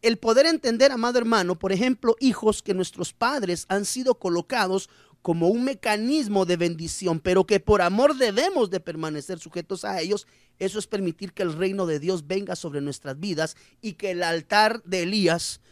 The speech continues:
sea restaurado en el corazón de todo hijo de Dios. Mujeres, dice la Biblia, también sujetas a vuestros maridos,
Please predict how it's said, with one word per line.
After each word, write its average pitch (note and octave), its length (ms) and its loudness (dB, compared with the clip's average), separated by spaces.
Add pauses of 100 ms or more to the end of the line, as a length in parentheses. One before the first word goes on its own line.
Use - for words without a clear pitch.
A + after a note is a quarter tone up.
(100)
sea F#3 340 -2
restaurado E3 640 -2
en D3+ 80 -2
el C#3 120 -8
corazón D3 440 -4
de D3+ 100 -2
todo C#3 260 -2
hijo C#3 200 -6
de B2+ 140 -4
Dios. E3+ 320 -2 (340)
Mujeres, C#4 800 2
dice F#3 280 0
la D4 140 2
Biblia, A#3 340 -2
también A3 300 -6
sujetas - 680 -12
a G#3+ 40 -10
vuestros G#3 400 -8
maridos, A#3 500 0